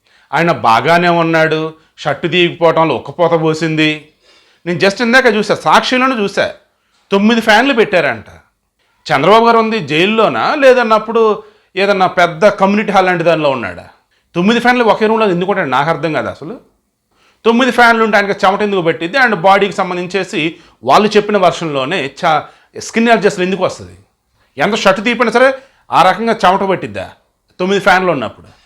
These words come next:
కరెంట్ ఉన్నప్పుడు? ఇది వాళ్ళ వర్షన్. ఇప్పుడు డాక్టర్లు చెప్పింది ఏంటి? ఆయనకి స్కిన్ అలర్జీతో పాటు గడ్డం మీద, ముఖం మీద, చెస్ట్ మీద, చేతుల మీద దద్దుర్లు వచ్చున్నాయి.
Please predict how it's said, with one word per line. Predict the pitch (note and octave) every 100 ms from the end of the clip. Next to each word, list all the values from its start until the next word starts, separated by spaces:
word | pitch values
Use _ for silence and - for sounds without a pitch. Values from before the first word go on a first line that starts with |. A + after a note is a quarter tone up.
| _ _ F#3+
కరెంట్ | F#3+ F#3+
ఉన్నప్పుడు? | F3+ B2 G#2 - _ _ _ _ _
ఇది | G3+
వాళ్ళ | G3 F3+ G#3
వర్షన్. | G3+ F3+ - F2 _ _ _ _ -
ఇప్పుడు | E3+ F3
డాక్టర్లు | F3 G3+ A#3 G#3+
చెప్పింది | G#3 G#3 G3+
ఏంటి? | F#3+ F#3+ F#3+ F#3 F3+ _ _ _ _ _ -
ఆయనకి | B2+ E3 F#3+ G#3 A#3 C#4 -
స్కిన్ | - F#3+ A#3 -
అలర్జీతో | C#3+ E3 C#3+ F3 F3+
పాటు | - D3+ C#3+ D3 C4+ - _ _ _ _ _
గడ్డం | B2 C3 B2+ E3+
మీద, | E3+ E3+ G3 A#3+ - -
ముఖం | B2 A#2+ F3+ F3
మీద, | E3+ E3 G#3+ - _ _ _ _ D#3
చెస్ట్ | D3+ F3
మీద, | E3 E3+ F#3+ B3 - - D#3
చేతుల | D#3+ F3
మీద | E3+ E3
దద్దుర్లు | F3+ D3 A#2+ C#3 C3+ F#3 B2+
వచ్చున్నాయి. | - F#2+ F2